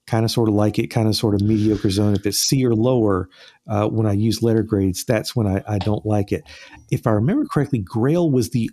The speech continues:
only C plus on my last rewatch years ago. Now, on this rewatch that you and I are doing together, I, I've gotten a few other C pluses already in addition to this one.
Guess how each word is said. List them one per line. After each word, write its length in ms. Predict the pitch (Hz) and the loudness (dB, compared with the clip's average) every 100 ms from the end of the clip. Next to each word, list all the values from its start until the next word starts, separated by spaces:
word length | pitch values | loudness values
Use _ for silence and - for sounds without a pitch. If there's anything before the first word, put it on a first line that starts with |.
| _ | _
only 480 | 123 151 165 160 156 | 0 2 2 2 0
C 320 | 147 - 143 | 0 0 0
plus 580 | 135 - 143 113 101 - - | -2 -2 0 0 0 -4 -4
on 140 | 120 | -2
my 240 | 107 104 101 107 | 0 0 0 0
last 420 | 107 120 123 - | 0 2 0 -2
rewatch 560 | 107 95 87 98 - 196 | -2 0 -2 -4 -8 -6
years 360 | 120 110 104 95 | -2 0 0 -2
ago. 240 | 92 - - - - | -6 -10 -12 -16 -2
Now, 220 | 117 104 117 | 0 2 2
on 220 | 110 101 | 0 2
this 240 | 156 - | 0 0
rewatch 360 | 170 160 156 147 | 0 0 0 -2
that 100 | 139 | -2
you 100 | 131 | 0
and 80 | 123 | 2
I 60 | |
are 100 | 120 | 2
doing 220 | 110 120 | 2 2
together, 360 | 101 123 117 104 | 0 2 2 2
I, 300 | 95 - 110 | 0 0 -2
I've 240 | 98 - | -4 -6
gotten 300 | 143 107 - | -4 -4 -4
a 20 | 101 | -6
few 240 | - 107 | -2 0
other 120 | 104 | 0
C 180 | 98 - | 0 -2
pluses 400 | 95 107 95 95 | -2 -2 -2 -2
already 500 | 98 92 98 101 92 | -2 0 0 0 -2
in 100 | 110 | -4
addition 360 | 90 98 - 101 | -4 -6 -6 -10
to 60 | 85 | -8
this 240 | 90 - | -8 -10
one. 160 | 110 | -16